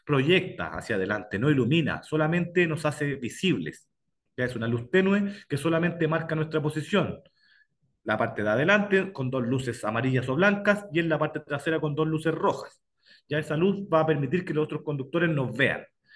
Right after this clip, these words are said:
Esa las vamos a utilizar cuando nosotros nos estacionemos, por ejemplo, en un lugar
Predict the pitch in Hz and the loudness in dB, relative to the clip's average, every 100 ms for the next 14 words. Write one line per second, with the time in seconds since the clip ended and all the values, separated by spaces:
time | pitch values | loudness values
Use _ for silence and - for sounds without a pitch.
0 | - - 143 139 135 139 131 123 - - | -12 -6 -2 0 2 0 0 0 0 0
1 | 143 131 120 151 147 127 123 - 117 117 | -2 -2 -4 -4 -4 -4 -6 -4 -2 0
2 | 139 165 165 151 175 175 175 175 175 - | 0 0 0 0 0 -2 0 0 -2 -2
3 | 147 143 135 135 165 165 | 0 0 0 2 2 0